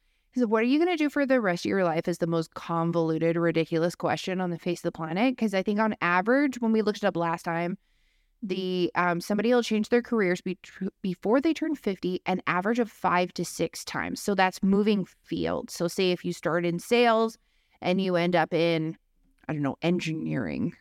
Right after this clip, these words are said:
Let's just throw a random one out there. So say you started out working in clothing stores while you were at school, and then you swap, you go to school, and you're doing engineering. So that's kind of where we're aiming at, just to prove how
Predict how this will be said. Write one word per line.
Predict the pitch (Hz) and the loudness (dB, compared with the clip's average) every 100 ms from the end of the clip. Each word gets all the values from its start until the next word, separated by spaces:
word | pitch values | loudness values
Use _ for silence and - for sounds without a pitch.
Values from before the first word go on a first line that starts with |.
| _ | _
Let's | 208 - | -10 -6
just | 165 - | -4 -2
throw | 120 | 0
a | 123 | 0
random | 123 101 - | 0 -2 -4
one | 82 | -4
out | 98 | -8
there. | - - | -6 -6
So | - 185 | -2 0
say | 202 | 0
you | 190 185 | 0 -2
started | - 175 175 175 | 0 0 2 2
out | 175 165 | 2 0
working | 170 175 | -2 -2
in | 170 170 | -4 -4
clothing | - 214 214 | -4 -2 -2
stores | 208 214 208 208 - | -2 -2 0 -2 -2
while | 165 170 | 0 2
you | 170 | 2
were | 165 165 165 - | 0 -2 -2 -4
at | - - | -6 -6
school, | - 254 226 226 | -2 2 4 4
and | 185 185 | 2 -2
then | 175 | 0
you | 170 165 | -2 -6
swap, | - 190 185 185 | -4 0 0 0
you | - 175 | -4 -4
go | 156 | -4
to | |
school, | 170 202 196 190 - | -4 0 0 0 -2
and | 170 | -2
you're | |
doing | 165 165 - | 0 0 -2
engineering. | - - - 90 214 _ _ _ _ _ - | -6 -6 -8 -8 -10 _ _ _ _ _ -4
So | 254 | 2
that's | 202 190 - | 4 2 0
kind | 214 202 | -2 0
of | 190 180 175 - _ _ _ _ _ _ | 2 2 2 -2 _ _ _ _ _ _
where | - 180 190 | -8 -2 0
we're | 185 180 160 - | 0 2 2 2
aiming | 180 190 208 208 | 0 2 2 2
at, | 214 202 | 0 -2
just | 202 | -2
to | 220 | -4
prove | - 196 185 | -2 -4 -4
how | 185 185 175 165 160 147 | -4 -2 2 2 2 -2